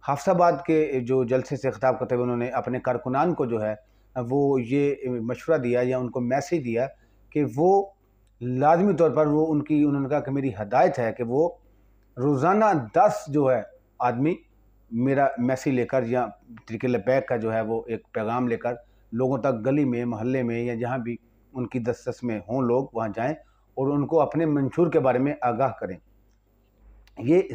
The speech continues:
सबसे खुशाइन है कि वो ये पार्टी अब, अ, एक्टिव हो चुकी है। मैं थोड़ा सा पस मंज़र में जाना चाहता हूँ कि मैंने, अ, कुछ रोज़ कबल वीलॉग किया था तहरीक लब्बैक के हवाले से,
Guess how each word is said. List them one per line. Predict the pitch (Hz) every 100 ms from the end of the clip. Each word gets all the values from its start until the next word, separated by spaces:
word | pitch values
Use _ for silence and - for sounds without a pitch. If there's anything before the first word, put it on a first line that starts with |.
| -
सबसे | 143 160
खुशाइन | 135 139 147 151
है |
कि | 156
वो | 143
ये | 139 135
पार्टी | - 127 120 143
अब, | 139 -
अ, | 135
एक्टिव | 123 120 - 127
हो |
चुकी | 120 120 143
है। | 190 _ _ -
मैं | 120 175
थोड़ा | 180 185
सा | 190
पस | 196 156
मंज़र | 160 160 185
में | 180
जाना | 143 147
चाहता | 143 131 180
हूँ |
कि | 180
मैंने, | 151 151 156 160 - _ -
अ, | 151
कुछ | 185 - 175
रोज़ | 156 156
कबल | 170 175
वीलॉग | 151 160 175 165
किया | 170
था | 165
तहरीक | 135 135 139
लब्बैक | 127 113 131
के | 131
हवाले | 123 123
से, | 117 185